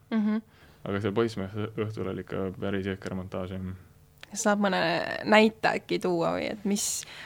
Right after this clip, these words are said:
Speaker 1: on sul endal meeles mõni selline hetk?
Speaker 2: No, oota, mõtlen, mitte mõtlen, mis ma sealt YouTube'ist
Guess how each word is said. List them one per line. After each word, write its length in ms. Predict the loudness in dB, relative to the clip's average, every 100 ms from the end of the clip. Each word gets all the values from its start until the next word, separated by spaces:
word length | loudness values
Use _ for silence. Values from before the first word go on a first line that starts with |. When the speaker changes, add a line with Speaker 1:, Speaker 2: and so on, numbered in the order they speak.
| -6 6
Speaker 1:
on 160 | 8
sul 120 | 10
endal 220 | 8 10 12
meeles 320 | 12 12 8
mõni 200 | 4 4
selline 340 | 4 4 4 2
hetk? 380 | -2 -4 -14 -18 -18 -20 -20 -20 -20 -20 -20 -20 -14 2
Speaker 2:
No, 160 | 8 10 10 10 6
oota, 240 | -2 0 0
mõtlen, 340 | 0 -4 -4
mitte 280 | -4 -6 -2
mõtlen, 280 | -2 -2 -4
mis 80 | -4
ma 80 | -6
sealt 180 | -4 -2
YouTube'ist 460 | -2 -6 -8 -14